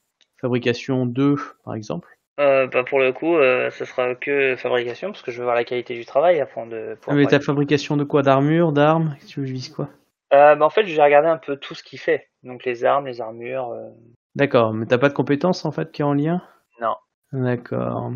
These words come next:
Speaker 1: T'as quoi comme compétence qu'il pourrait voir ?
Speaker 2: Euh, j'ai connaissance avec une spécialisation en magie.
Speaker 1: Ouais, mais non.
Speaker 2: Voilà. Après, j'ai défense, yai, art de la guerre.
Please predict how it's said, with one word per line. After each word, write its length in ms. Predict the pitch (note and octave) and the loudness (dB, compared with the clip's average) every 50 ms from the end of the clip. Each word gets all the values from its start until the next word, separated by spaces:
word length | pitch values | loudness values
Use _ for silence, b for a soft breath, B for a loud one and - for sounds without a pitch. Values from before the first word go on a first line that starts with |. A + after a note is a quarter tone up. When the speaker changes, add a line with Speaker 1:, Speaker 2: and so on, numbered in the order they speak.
| A#2+ | -2
Speaker 1:
T'as 100 | - C3 | -2 0
quoi 140 | B2+ E3 E3 | 2 2 0
comme 160 | D#3+ E3 D#3 | 2 0 -2
compétence 560 | - - D3+ - D#3+ D#3 - E3+ E3+ E3+ - - | -2 -2 -4 -4 -4 -4 -2 -2 -2 -2 -4 -6
qu'il 140 | - D3 C#3+ | -14 -14 -12
pourrait 260 | - D3+ C#3 C#3 C3+ | -8 -6 -4 -4 -4
voir ? 440 | C3+ C#3+ D3 D3+ D#3 D#3 - _ _ _ _ - C#3+ | -4 -4 -4 -6 -6 -8 -10 _ _ _ _ 0 2
Speaker 2:
Euh, 220 | C3+ C3+ C3 B2+ B2+ | 4 4 4 4 2
j'ai 180 | B2 B2 B2 | 0 -6 -10
connaissance 640 | A#2+ - - E3+ F3 F3 E3+ - - E3+ F#3+ F#3+ - | -8 -2 -2 0 0 -2 -4 -2 -2 -2 -2 -2 -4
avec 160 | D3 C3 - | -6 -6 -6
une 60 | - C3 | -8 -14
spécialisation 600 | - - C#3+ C#3 C#3+ D3 D3 D3+ C#3+ - - D#3+ | -8 -8 -8 -6 -4 -2 -4 -4 -4 -2 0 2
en 160 | D#3+ C#3+ B2+ | 2 2 2
magie. 600 | B2+ C3+ C#3+ D3 C#3 C3 C3+ C#3+ - - - - - _ _ _ _ - | 2 0 0 0 0 -4 -12 -16 -18 -20 -20 -20 -20 _ _ _ _ -4
Speaker 1:
Ouais, 180 | C3+ B2+ B2 B2 | 0 2 2 2
mais 140 | B2 B2 A#2 | 2 2 0
non. 400 | A#2 A#2+ B2 C3 D3 E3+ - _ _ _ _ _ _ _ | 0 0 0 -2 -2 -4 -8 _ _ _ _ _ _ _
Speaker 2:
Voilà. 420 | - - B2 B2+ B2 B2+ A2+ - _ _ _ _ _ _ _ _ _ - | -8 -2 0 2 2 2 0 -2 _ _ _ _ _ _ _ _ _ -20
Après, 320 | - - - C#3+ D#3 D#3 | -6 2 4 4 6 4
j'ai 120 | C3+ C3 A#2+ | 2 -4 -4
défense, 580 | - C3 B2+ - - C3+ D3 D#3+ D#3 - - | -2 -2 -2 2 4 2 4 2 0 -4 2
yai, 200 | - C3 C#3+ D3 C#3 | 4 4 6 6 6
art 120 | B2+ B2 | 4 4
de 80 | B2+ B2+ | 2 -2
la 160 | A#2+ B2 A#2+ | -2 -2 -2
guerre. 500 | A#2+ B2 B2+ C3 C#3+ D#3 D#3+ - - _ | -2 -2 0 0 0 0 -2 -6 -12 _